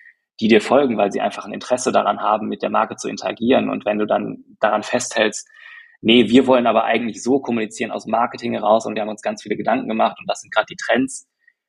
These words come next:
dann verliert man sich, glaub ich, schnell so ein bisschen in dieser Selbstbeweihräucherung, „Ja, ich mach das nur, weil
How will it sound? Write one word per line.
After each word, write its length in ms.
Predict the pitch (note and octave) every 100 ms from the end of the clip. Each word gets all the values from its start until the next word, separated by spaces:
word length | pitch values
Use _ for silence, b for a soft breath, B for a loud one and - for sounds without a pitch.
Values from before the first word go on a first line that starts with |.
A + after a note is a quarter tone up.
| _ -
dann 140 | G#2
verliert 300 | - A2+ C3
man 120 | A#2+
sich, 140 | G#2 -
glaub 160 | A2+
ich, 100 | G#2+
schnell 240 | - A#2 A2
so 60 |
ein 60 | A2
bisschen 260 | A2 A2+ A2
in 100 | A2
dieser 480 | G2+ G#2+ G#2+ A2 A2 - - _ -
Selbstbeweihräucherung, 1080 | A2+ A#2 - A#2+ A2 A2 A2 G#2+ A#2 G#2+ G#2+
„Ja, 120 | G#2+
ich 120 | A2
mach 160 | A2+ -
das 200 | G#2 -
nur, 260 | G#2+ A2 G#2
weil 380 | G#2+ G#2+ G#2